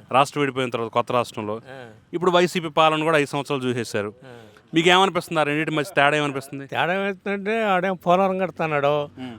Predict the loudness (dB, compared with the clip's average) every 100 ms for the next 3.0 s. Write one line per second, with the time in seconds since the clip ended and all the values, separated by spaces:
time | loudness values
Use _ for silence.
0 | -8 -2 0 0 0 -2 0 2 2 2
1 | 0 -8 -14 -14 -6 4 6 6 4 2
2 | 0 0 0 2 2 0 -2 -8 -12 -12